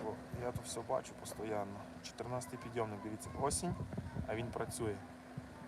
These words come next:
Та його раніше влітку запускали, і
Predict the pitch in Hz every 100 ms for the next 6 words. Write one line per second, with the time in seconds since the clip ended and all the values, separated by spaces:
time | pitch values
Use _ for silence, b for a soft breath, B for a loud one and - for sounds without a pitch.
0 | - - - - - - - - - -
1 | 110 117 139 143 135 147 - 120 110 131
2 | 170 - - 110 117 - - - 135 127